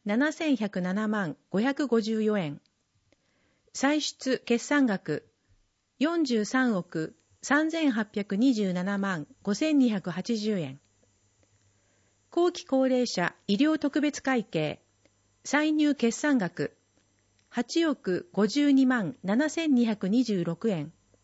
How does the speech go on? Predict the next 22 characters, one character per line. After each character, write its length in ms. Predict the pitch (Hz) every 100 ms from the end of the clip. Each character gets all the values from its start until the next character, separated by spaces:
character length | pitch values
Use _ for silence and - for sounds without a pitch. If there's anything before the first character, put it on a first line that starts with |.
| _ _ _ _ _ _ _ _
歳 280 | - 302 311
出 400 | - - 247 -
決 140 | 240 233
算 260 | 302 294
額、 340 | 214 - 156 - _ _ - _ _ _ _ _
七 300 | 208 254 320
億 400 | 262 - 180 170 _
九 220 | - 320
千 240 | 311 330 285
五 120 | 214
百 220 | 226 214
五 180 | 190 190
十 240 | 202 226
万 280 | 226 214 170 - _ _
八 160 | 214
千 280 | 208 330 320
五 80 | 254
百 240 | 214 208
八 120 | 165 185
十 360 | 247 240 254
七 300 | 220 208 214
円。 180 | 147